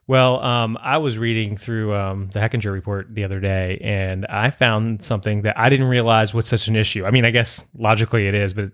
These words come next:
it had never really crossed my mind. And it was about,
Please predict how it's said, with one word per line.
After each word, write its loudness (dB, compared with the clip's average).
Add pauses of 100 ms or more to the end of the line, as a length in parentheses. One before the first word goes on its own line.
it -4
had 0
never 0
really -4
crossed -6
my -2
mind. -2
And -6
it -4
was -4
about, -4